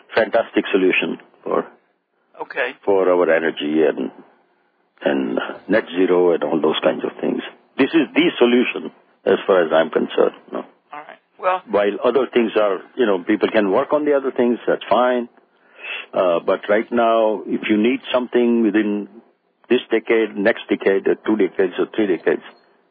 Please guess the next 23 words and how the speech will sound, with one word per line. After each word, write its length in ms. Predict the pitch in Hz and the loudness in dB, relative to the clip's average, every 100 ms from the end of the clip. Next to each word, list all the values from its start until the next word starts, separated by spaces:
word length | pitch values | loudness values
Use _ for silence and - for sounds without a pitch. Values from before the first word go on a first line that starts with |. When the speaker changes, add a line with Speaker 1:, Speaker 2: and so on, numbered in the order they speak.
| - | -4
Speaker 1:
this 100 | 107 | -4
is 140 | 98 85 80 | -2 0 0
it. 80 | - - - - - _ - - - | -2 -14 -20 -20 -20 _ -20 -18 -4
And 120 | 147 | -2
this 120 | 196 202 | 0 0
is 60 | 180 | 0
gonna, 260 | 160 127 95 _ _ _ _ | 2 2 -2 _ _ _ _
this 100 | - 170 | -2 0
is 80 | 170 | 0
gonna 240 | 123 113 92 | 2 2 2
last 260 | 101 95 - | 2 2 0
for 100 | 95 | 0
a 80 | 82 | 2
long 160 | 76 71 | 2 0
time, 280 | - 65 58 - _ | -2 -2 -4 -14 _
you 80 | - | -16
know, 80 | - | -4
not 200 | 95 90 | -2 0
just 180 | - 73 - - - _ | 0 0 -2 -4 -10 _
a 20 | |
couple 240 | - - - | 0 0 -2
of 100 | - | -2
decades. 380 | - - - | -2 0 0